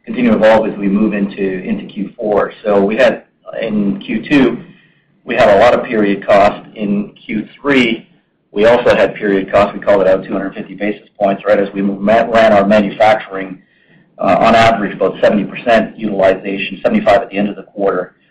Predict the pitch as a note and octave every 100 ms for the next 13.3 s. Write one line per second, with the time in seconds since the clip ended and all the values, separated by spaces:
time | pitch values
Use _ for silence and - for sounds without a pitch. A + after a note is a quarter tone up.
0 | _ _ - G#2+ A#2 A2 G#2+ G#2 B2+ B2
1 | G#2+ - G#2+ - - A#2 A2 G2+ - -
2 | A2+ G#2+ G2 E2+ C3 A#2 G2 G2 - -
3 | G2 F#2+ F#2 - - G2 - - G2+ F#2
4 | F#2+ F#2+ G2 F#2+ F#2 - - - - -
5 | - - G2 F#2 - _ _ - - A#2
6 | - G2+ G2+ G#2 G#2 F#2 F2+ F#2+ F#2+ F2+
7 | - - _ _ _ - G#2 G#2 C3 C#3+
8 | - A#2+ A2+ G#2+ F#2+ - - _ _ -
9 | A2 G#2+ G#2 - - A#2+ - A#2+ G#2+ G#2
10 | G#2 G2 - G2 G2+ G2 F#2+ - - _
11 | _ G2+ G2+ - - A#2 A2 G#2+ G#2 G2+
12 | - G2+ F#2+ G2 G2+ G2+ - G#2+ F#2+ -
13 | A#2+ A2 -